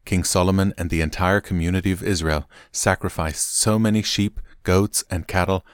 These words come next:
that no one could keep count. Then the priests carried the Ark of the Lord's Covenant into the inner sanctuary of the temple, the most holy place, and placed it beneath the wings of the cherubim.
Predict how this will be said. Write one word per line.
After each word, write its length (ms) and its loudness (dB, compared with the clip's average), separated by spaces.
that 200 -6
no 200 2
one 180 2
could 220 -8
keep 240 -2
count. 400 -2
Then 360 2
the 80 -4
priests 440 0
carried 320 2
the 140 0
Ark 260 0
of 80 -12
the 60 -4
Lord's 280 0
Covenant 480 -2
into 260 -4
the 100 -4
inner 260 0
sanctuary 680 0
of 140 -4
the 80 -2
temple, 420 -2
the 80 -4
most 360 0
holy 320 2
place, 440 -2
and 160 -4
placed 340 2
it 140 -2
beneath 260 0
the 100 -2
wings 320 0
of 100 -4
the 80 0
cherubim. 580 0